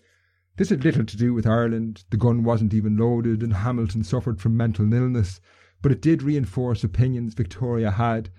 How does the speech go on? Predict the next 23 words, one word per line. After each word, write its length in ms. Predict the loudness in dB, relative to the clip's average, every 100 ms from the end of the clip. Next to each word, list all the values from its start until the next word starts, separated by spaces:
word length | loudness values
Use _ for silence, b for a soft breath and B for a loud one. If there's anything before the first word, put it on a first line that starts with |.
| -4
about 420 | 2 2 0 -4 -6
Ireland 480 | 0 2 2 0 -6 _ -6
and 140 | 0
its 140 | 0 2
people. 420 | 0 2 0 0 -4 -14 _ _ _ _ _ _ _ -2
It 80 | 2
has 240 | 4 2
been 240 | 0 -2 -2
suggested 560 | -2 0 0 -2 -4
even 240 | -2 -2 -4
that 160 | -6
one 240 | -4 -2 -2
of 100 | -2
the 80 |
reasons 540 | -2 -2 -2 -2 -6 -10
Queen 260 | -4 -2
Victoria 480 | -2 -4 -4 -4 -2
was 140 | -4 -4
determined 480 | -4 -2 0 -2
to 80 | -4
come 260 | -6 -4 -4
to 160 | -4
Ireland 400 | -2 0 0 -2